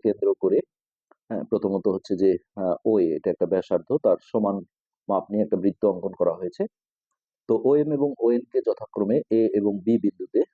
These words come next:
ছেদ করে। সেই বৃত্তটা দেখো, আহ, ওএম এবং ওএন কে, আহ, এই যে ওএম যেটা ছিল, এটা পরবর্তী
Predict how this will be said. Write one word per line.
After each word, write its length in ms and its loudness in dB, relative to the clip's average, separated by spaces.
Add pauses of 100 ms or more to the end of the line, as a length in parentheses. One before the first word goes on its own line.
(260)
ছেদ 200 -4 (100)
করে। 160 -4 (600)
সেই 200 0
বৃত্তটা 520 0
দেখো, 300 0 (200)
আহ, 260 0
ওএম 300 2
এবং 280 0
ওএন 260 2 (100)
কে, 120 2 (600)
আহ, 240 0
এই 140 0
যে 220 0
ওএম 420 2 (420)
যেটা 180 -2
ছিল, 300 0
এটা 240 0
পরবর্তী 380 0